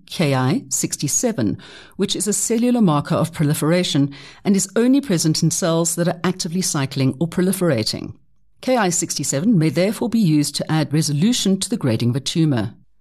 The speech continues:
The index is reported as a percentage of cells positive for proliferation, which is less than fifteen percent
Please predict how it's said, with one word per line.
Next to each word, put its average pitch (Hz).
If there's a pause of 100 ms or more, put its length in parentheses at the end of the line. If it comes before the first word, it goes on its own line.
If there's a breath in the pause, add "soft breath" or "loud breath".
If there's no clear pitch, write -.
(460)
The 185
index 269
is 202
reported 165
as -
a 165
percentage 226
of 214
cells 175
positive 170
for 143
proliferation, 143 (240 loud breath)
which 170
is 190
less 214
than 208
fifteen 214
percent 143